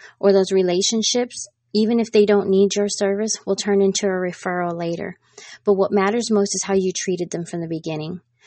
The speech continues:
What matters most is not being able to give, I'm not being afraid to give away value,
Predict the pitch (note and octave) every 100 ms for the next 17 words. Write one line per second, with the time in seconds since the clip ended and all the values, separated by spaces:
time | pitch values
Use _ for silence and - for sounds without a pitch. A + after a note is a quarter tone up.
0 | - - F#3 F#3 G#3+ G#3 G3+ G3+ - F3
1 | F#3+ G3 G#3 G#3 G3+ G3 G3+ F#3+ F#3+ F#3+
2 | F3+ F#3+ G3 G3 - A3 G#3 - - G3
3 | G3 G3 F3+ - - F#3+ F3 F#3+ F#3 F#3+
4 | F#3 F3 F3 E3 D#3+ D3+ E3 F#3+ G#3+